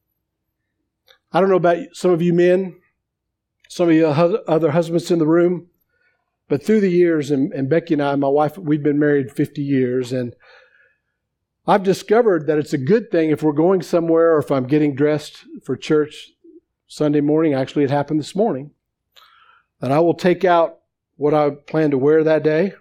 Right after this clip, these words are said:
and I say, um, "Hey, what do you think about this? You think this is good?" And I've learned a certain look, or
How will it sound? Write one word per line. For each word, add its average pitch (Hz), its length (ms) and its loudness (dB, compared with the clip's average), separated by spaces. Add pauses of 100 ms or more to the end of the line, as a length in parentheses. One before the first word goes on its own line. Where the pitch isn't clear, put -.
(1000)
and 143 100 -2
I 143 60 0
say, 143 360 0
um, 127 560 -4 (1500)
"Hey, 160 160 0
what 147 140 -2
do 202 40 0
you 175 100 -2
think 175 180 -4
about 147 200 -6
this? - 420 -8 (1200)
You 120 140 -14
think 151 160 -2
this 165 220 -4
is 131 80 -10
good?" 208 240 -2 (2750)
And 147 100 -2
I've 180 140 2
learned 185 440 2
a - 140 -16 (320)
certain 147 380 -2
look, 190 460 -2 (1900)
or 190 480 0